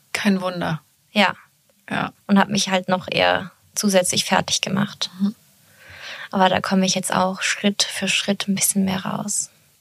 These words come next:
Speaker 1: Wohnt dein Freund jetzt hier?
Speaker 2: Seit einem Jahr wohnen wir zusammen.
Speaker 1: Okay, und wie läuft das?
Speaker 2: Sehr gut.
Speaker 1: Ja.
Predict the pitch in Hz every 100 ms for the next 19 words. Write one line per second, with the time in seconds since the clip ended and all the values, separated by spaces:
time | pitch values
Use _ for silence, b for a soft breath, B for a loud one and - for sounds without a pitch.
0 | _ - B B B B B - - 196
1 | 226 226 214 - 208 214 214 - 170 185
2 | 247 302 - _ _ - 220 - 202 196
3 | 185 185 190 196 190 196 202 202 202 208
4 | 208 196 185 196 175 175 - 175 175 -
5 | B B B B B - 208 220 214 214
6 | - - 208